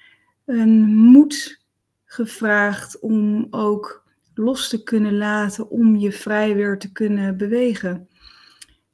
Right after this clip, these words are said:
Eh, en naast moed ook geloof. En waarin zit het geloof? Leg je het geloof buiten jezelf of kan je het geloof in jezelf hebben? Dat je de moed hebt, de kracht hebt om ook weer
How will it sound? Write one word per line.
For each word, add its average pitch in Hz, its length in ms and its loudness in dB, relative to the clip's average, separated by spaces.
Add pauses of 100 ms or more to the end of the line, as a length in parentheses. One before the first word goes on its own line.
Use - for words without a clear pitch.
(200)
Eh, 196 400 -4
en 214 160 4
naast 202 400 -2
moed 226 540 2 (840)
ook 208 220 -8
geloof. 214 600 -6 (1800)
En 185 200 -2
waarin 190 840 -2
zit 196 260 -6
het 175 180 -8
geloof? 196 560 -6
Leg 175 240 -8
je 190 100 -12
het 185 100 -12
geloof 175 420 -6
buiten 175 360 -8
jezelf 175 540 -6
of 190 160 -16
kan 190 180 -8
je 175 60 -4
het 170 140 -8
geloof 190 500 -2
in 208 280 -2
jezelf 185 520 -4
hebben? 175 560 -4
Dat 175 320 -6
je 180 220 -4
de 175 100 -2
moed 233 380 6
hebt, 180 260 -6
de 190 80 -12
kracht - 460 -10
hebt 185 340 -10
om 190 320 -2
ook 196 280 -2
weer 185 580 -2